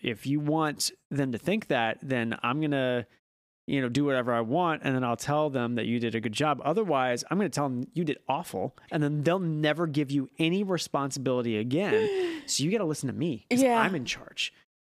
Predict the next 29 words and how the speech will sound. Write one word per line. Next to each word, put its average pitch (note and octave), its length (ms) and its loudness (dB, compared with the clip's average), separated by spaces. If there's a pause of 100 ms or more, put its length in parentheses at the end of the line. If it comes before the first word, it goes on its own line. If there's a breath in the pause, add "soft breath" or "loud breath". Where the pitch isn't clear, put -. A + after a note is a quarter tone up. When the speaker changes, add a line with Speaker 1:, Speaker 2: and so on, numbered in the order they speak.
Speaker 1:
And, A#2+ 420 0
uh, A2+ 380 2
so B2 140 -4
they C3+ 100 0
have C#3+ 120 -2
that, - 240 -4
that B2 120 -4
whole A#2+ 160 -6
power C3+ 380 -4
struggle. A2+ 500 -2
And A#2+ 240 -2
then B2 300 0
Gordo's C#3+ 400 0
like, B2+ 120 -2
"Hey, E3+ 200 0
you D3 180 -2
wanna E3+ 180 0
just, D#3+ 240 -6
let's F3+ 260 -4
just - 120 -12
go, D#3+ 200 -2
like, C#3 300 -2
just, - 320 -16 (460)
just - 140 -10
come E3+ 100 -2
on, G#2 120 -4 (100)
let's C3 160 -8
just, - 220 -8
just D3 220 -4